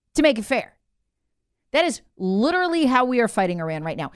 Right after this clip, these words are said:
If you are so lucky, so fortunate to be an enemy of ours with which we engage militarily, boy, have you hit the jackpot.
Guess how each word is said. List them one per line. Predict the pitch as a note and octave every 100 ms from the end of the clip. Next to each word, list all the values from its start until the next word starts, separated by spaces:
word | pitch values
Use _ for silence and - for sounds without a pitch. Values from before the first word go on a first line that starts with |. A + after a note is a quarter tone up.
| _ _
If | A3 G#3
you | G#3 C4+ G#4
are | F4 C4
so | - - F4
lucky, | F4+ F4+ G4 - - _ _ _ _ _ _
so | - - G4+ G4+ G4
fortunate | - G#4 G#4+ G4+ - G#3 -
to | F#3+
be | A#3+
an | A3
enemy | C#4+ D#4+ D4+
of | A3+ G#3
ours | A3+ C#4+ F4 F#4+ G4 B3
with | A#3
which | A3+ G#3 G3+
we | G3+ C#4+ E4
engage | E4+ C4+ D4+ C4
militarily, | B3 A#3 G#3+ B3+ B3
boy, | A3+ A#3+ B3+
have | G#3+ E3
you | A3
hit | A3
the | G#3
jackpot. | F3 C#3+ - C3+